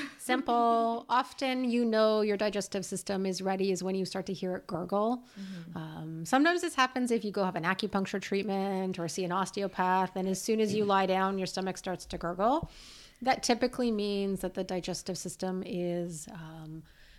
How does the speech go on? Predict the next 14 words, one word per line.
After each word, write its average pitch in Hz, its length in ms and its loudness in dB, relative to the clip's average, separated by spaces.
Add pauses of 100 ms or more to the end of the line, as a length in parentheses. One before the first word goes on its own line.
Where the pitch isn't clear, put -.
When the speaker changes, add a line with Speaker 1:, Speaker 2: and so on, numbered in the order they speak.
(180)
Speaker 2:
receiving 226 560 4
resources 214 640 4
like 175 200 -2
blood 190 200 2
supply, 185 840 0
the, 190 80 -4
Speaker 1:
Mm-hmm. 185 120 -10
Speaker 2:
it's - 160 -10
being 180 340 -2
prioritized. 180 1200 2 (320)
So, 190 360 0
yeah, 233 200 4
I 175 120 0
think, 202 360 -4